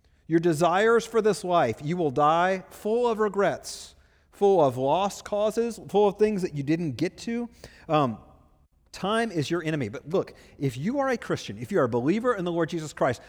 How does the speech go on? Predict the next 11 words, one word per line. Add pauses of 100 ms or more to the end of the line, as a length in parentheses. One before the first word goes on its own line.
(140)
the
Lord
of
all
time
has
stepped
into
time (380)
for
you